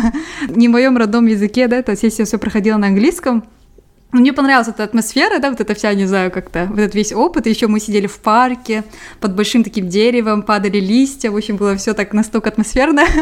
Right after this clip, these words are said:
<laughs> что мне прям понравилось. И такой необычный опыт, такое немножко спокойствие появилось, и какие-то тоже ответы на мои какие-то вопросы, тоже какая-то ясность, да, появилась. Вот, так что, да, пробуйте разные методы, мне кажется, что-то для вас и сработает. <laughs>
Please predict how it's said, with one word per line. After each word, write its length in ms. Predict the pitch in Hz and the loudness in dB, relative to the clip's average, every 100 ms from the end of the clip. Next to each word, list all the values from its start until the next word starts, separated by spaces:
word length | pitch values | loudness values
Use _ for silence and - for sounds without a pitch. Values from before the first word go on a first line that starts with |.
| 320 - | -2 -6
<laughs> 340 | 523 466 415 | -6 -6 -6
что 180 | 330 247 | -6 0
мне 160 | 247 240 | 0 2
прям 180 | 247 | -2
понравилось. 600 | 226 226 226 240 240 233 | -2 0 2 2 2 0
И 180 | 208 208 | 0 0
такой 280 | 202 - 196 | 0 0 2
необычный 440 | 202 196 208 220 | 2 2 2 2
опыт, 380 | 190 240 320 233 | 0 0 0 -2
такое 360 | 202 226 214 - - | -2 0 0 -2 0
немножко 280 | 220 220 - | 0 0 -4
спокойствие 480 | 214 208 330 - | -6 -4 -4 -4
появилось, 480 | 226 208 196 190 190 | -2 0 2 0 0
и 100 | - | -2
какие-то 380 | - 202 208 196 | -4 -2 -2 -2
тоже 240 | 202 190 | -2 -2
ответы 500 | 180 - 202 202 185 165 - | -2 -2 -4 -2 -4 -4 0
на 120 | 208 | 2
мои 200 | 208 190 | 4 0
какие-то 260 | 202 180 | -4 -2
вопросы, 400 | 185 175 208 220 | -2 0 -2 -4
тоже 320 | - 185 185 175 | -6 -4 -2 -6
какая-то 420 | - - 185 - | -6 -4 -4 -2
ясность, 380 | 202 196 190 170 | -4 -2 -6 -6
да, 80 | |
появилась. 600 | 175 175 175 175 175 - - - - - - | -4 0 0 0 -2 -8 -14 -18 -18 -18 -12
Вот, 160 | - 180 | -6 -2
так 100 | 214 | -4
что, 140 | - | -2
да, 100 | 220 | -2
пробуйте 400 | 214 220 247 277 | 2 0 0 0
разные 260 | 226 214 214 | 0 2 0
методы, 380 | 196 226 226 202 | 0 0 0 0
мне 160 | 185 | 0
кажется, 440 | 180 190 - - 180 | 0 -2 -4 -4 -4
что-то 260 | - 233 | -2 -2
для 100 | 208 | 0
вас 200 | 190 202 | 0 -2
и 40 | 196 | -4
сработает. 560 | - 175 185 185 196 | -4 0 0 0 0
<laughs> 60 | 214 | 0